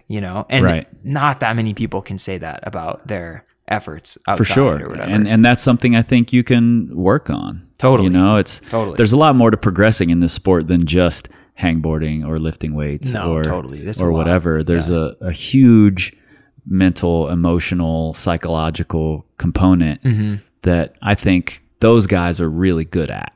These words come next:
Speaker 1: Totally.
Speaker 2: You know,
Speaker 1: Mm-hmm.
Speaker 2: and, and, and you can, you know, Ethan just was very open about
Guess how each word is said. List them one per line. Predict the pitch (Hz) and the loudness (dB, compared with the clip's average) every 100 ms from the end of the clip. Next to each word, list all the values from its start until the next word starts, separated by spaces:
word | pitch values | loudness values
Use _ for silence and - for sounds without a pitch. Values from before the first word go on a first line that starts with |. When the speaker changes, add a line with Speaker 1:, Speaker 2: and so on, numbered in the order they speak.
| - - - | -20 -20 -6
Speaker 1:
Totally. | 107 82 58 - _ _ | -4 -4 -6 -12 _ _
Speaker 2:
You | - | -8
know, | 78 73 | -4 -2
Speaker 1:
Mm-hmm. | - - - | -2 -4 -4
Speaker 2:
and, | 82 80 80 80 - _ _ _ _ _ | -2 -2 -2 -6 -10 _ _ _ _ _
and, | - 120 | 2 4
and | 131 123 | 6 6
you | |
can, | 123 131 110 | 6 4 4
you | 131 | 4
know, | 110 | 4
Ethan | 107 127 131 107 | 6 4 4 4
just | 87 98 - - _ | 4 2 2 -8 _
was | - 98 82 | 0 0 2
very | 90 92 85 | 2 4 2
open | 85 92 92 85 | 2 2 2 0
about | 78 80 78 76 - | 0 0 0 -2 -6